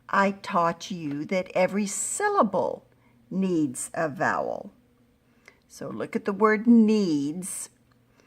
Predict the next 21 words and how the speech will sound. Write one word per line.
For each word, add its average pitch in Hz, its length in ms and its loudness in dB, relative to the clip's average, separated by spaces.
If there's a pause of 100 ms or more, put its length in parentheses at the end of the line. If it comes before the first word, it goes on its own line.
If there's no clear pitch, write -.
(260)
I 165 200 0
see 160 320 -6
one 185 720 4 (360)
vowel 190 460 6
spelling 147 680 2
there. 117 560 -2 (680)
And 165 340 -2
if 202 180 -2
you 202 120 -2
clapped 175 500 0
out 185 440 4
needs, 180 960 -2 (380)
it's 233 200 -2
a 240 60 4
one-syllable 160 960 -2
word. 185 500 -2 (880)
Look 170 220 -8
at - 100 -8
the 180 80 -4
word 185 300 0
vowel. 190 800 6